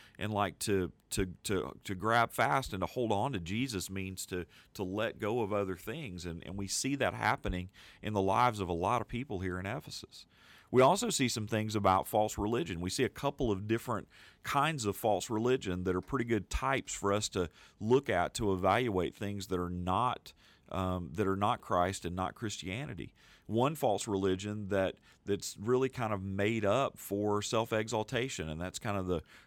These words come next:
the, the brand that the seven sons of Sceva have here. That, that essentially they are, they are people who, um, who've made up a religion. They're kind of the, the L. Ron Hubbard, the,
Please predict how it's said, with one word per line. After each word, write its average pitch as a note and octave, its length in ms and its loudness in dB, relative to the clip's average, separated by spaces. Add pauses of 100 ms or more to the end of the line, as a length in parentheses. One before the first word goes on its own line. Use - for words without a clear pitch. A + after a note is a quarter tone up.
the, F2+ 380 0
the F#2 120 -2
brand F#2+ 520 0
that F#2 200 -4
the F2+ 120 0
seven G#2 340 -2
sons G2+ 300 -4
of E2 80 -4
Sceva A#2 360 -4
have - 260 -8
here. - 160 -14 (1160)
That, G#2 280 -2 (320)
that B2 100 4
essentially A#2 720 -2
they A2+ 340 0
are, F#2+ 520 -2 (300)
they A#2+ 220 2
are B2 140 0
people G#2+ 800 -2
who, G#2 420 4 (400)
um, F#2 360 0
who've A2 220 2
made A2 300 2
up C3+ 180 2
a A#2 40 2
religion. G2+ 580 0
They're F#2 120 0
kind A#2 240 -4
of A2 140 -2
the, F2+ 240 2 (240)
the E2 120 -2
L. A#2 200 4
Ron A#2+ 240 2
Hubbard, G2 560 0
the, E2 340 0